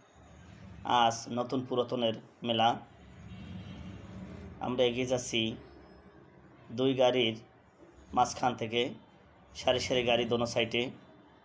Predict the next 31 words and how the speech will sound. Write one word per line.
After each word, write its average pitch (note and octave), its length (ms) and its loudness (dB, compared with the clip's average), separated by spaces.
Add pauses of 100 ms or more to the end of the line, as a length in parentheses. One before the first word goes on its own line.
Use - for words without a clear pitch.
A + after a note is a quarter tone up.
আমরা B2 260 2
এগিয়ে A#2+ 200 0
যাচ্ছি A#2 520 -2 (800)
আলমুদ্দিন B2+ 400 0
আবাসনের A#2+ 480 2
মেইন A#2+ 220 0
গেটের A#2+ 300 -4
দিকে। A2+ 320 0 (1000)
সম্মানিত A#2+ 340 -6
দর্শক, A2+ 460 4 (600)
আপনি B2 220 -2
যদি B2 180 -2
ইচ্ছা B2+ 220 -2
করেন, A#2+ 460 2 (640)
এখানে A#2 440 -2 (120)
জমি B2 240 -2
ক্রয় A#2+ 260 2
করতে A2+ 220 -6
পারেন, A2+ 320 2 (240)
প্লট B2 260 2
ক্রয় A2+ 200 -2
করতে A2+ 260 -6
পারেন, A2+ 280 2 (1000)
ন্যূনতম C3 460 0
তিন B2+ 260 0
শতাংশের A#2+ 440 -6
একটি A2+ 160 -6
প্লট A#2 300 -2
তৈরি A2+ 160 0
করতে A2 260 -4
পারেন। A2+ 320 0